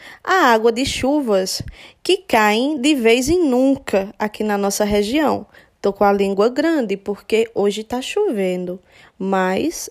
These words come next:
é quase uma exceção. E hoje, os litros de água pluvial que nós mantemos em estoque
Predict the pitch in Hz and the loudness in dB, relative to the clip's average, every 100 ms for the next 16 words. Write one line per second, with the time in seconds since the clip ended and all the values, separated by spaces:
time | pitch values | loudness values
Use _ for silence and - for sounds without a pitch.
0 | _ - 427 294 254 - 226 214 208 202 | _ -6 -2 -2 -2 2 4 4 2 -2
1 | 196 - 190 - - - - _ _ - | -4 -4 -6 -6 -10 -14 -20 _ _ -14
2 | 226 - _ - - _ 349 403 269 240 | -14 -14 _ -20 -20 _ 2 4 6 6
3 | 311 269 214 196 - - - - 262 262 | 4 2 -4 -6 -10 -20 -20 -4 0 0
4 | 233 240 311 370 302 269 226 277 233 202 | 0 0 0 -2 -2 -4 -2 0 0 2
5 | 208 202 294 349 349 311 202 190 190 190 | 0 0 0 0 2 2 2 0 -2 -6
6 | - - - 285 294 233 220 214 220 220 | -10 -20 -6 -2 2 4 2 2 0 -2
7 | 208 - 208 202 196 190 196 - - 254 | -4 -2 -2 0 -2 -4 -6 -8 -4 -2
8 | 262 - - 208 208 220 220 196 | -2 -2 -2 2 4 2 -2 -12